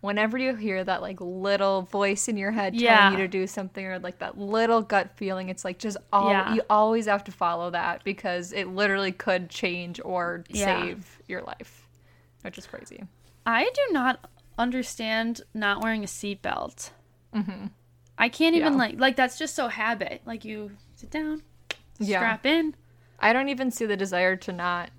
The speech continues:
Speaker 1: wear one.
Speaker 2: I don't
Speaker 1: It's not like it's
Speaker 2: either.
Speaker 1: uncomfortable. Like, you just don't even
Speaker 2: Yeah,
Speaker 1: notice it.
Speaker 2: right?
Speaker 1: And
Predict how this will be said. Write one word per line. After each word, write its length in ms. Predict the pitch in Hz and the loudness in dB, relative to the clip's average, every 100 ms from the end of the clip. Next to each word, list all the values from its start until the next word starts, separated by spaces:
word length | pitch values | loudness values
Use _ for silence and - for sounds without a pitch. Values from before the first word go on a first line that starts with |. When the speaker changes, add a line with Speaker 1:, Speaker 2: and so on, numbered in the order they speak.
| - 180 | -18 -8
Speaker 1:
wear 180 | 185 190 | 0 2
one. 80 | 220 | 2
Speaker 2:
I 120 | 254 | 2
don't 180 | 269 320 | 2 2
Speaker 1:
It's 140 | 311 | 2
not 180 | 233 247 | 2 4
like 180 | 269 311 | 4 4
it's 200 | 220 190 | 4 4
Speaker 2:
either. 100 | 180 | 2
Speaker 1:
uncomfortable. 640 | 170 185 185 233 220 240 | 0 -4 -4 -6 -4 -2
Like, 180 | 220 190 | -2 -2
you 60 | 190 | -4
just 220 | 196 180 | -4 -4
don't 180 | - 185 | -6 -4
even 160 | 220 | 4
Speaker 2:
Yeah, 300 | 302 381 285 202 | 6 10 8 8
Speaker 1:
notice 240 | 190 - | 2 -2
it. 100 | 170 | 0
Speaker 2:
right? 320 | 214 226 349 | 4 4 4
Speaker 1:
And 540 | 381 180 170 170 175 | 2 0 -4 -8 -10